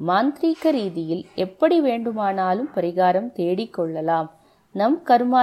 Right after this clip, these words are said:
தீருகிற போது அவை பலன் தரும். பகவான் விட்ட வழி என்று பக்தியோடு நம் வாழ்க்கையை ஈஸ்வரா அர்ப்பணம் செய்துவிட்டு பேசாமல் கிடைக்கிற பக்குவம் இருந்தால்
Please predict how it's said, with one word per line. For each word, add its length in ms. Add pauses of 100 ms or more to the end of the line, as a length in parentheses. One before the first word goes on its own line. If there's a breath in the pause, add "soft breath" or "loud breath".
(120)
தீருகிற 540
போது 260 (100)
அவை 320
பலன் 440
தரும். 360 (400)
பகவான் 580
விட்ட 300
வழி 340
என்று 280
பக்தியோடு 760
நம் 180
வாழ்க்கையை 600 (180)
ஈஸ்வரா 600 (160)
அர்ப்பணம் 560
செய்துவிட்டு 800 (460 soft breath)
பேசாமல் 680
கிடைக்கிற 480
பக்குவம் 600
இருந்தால் 520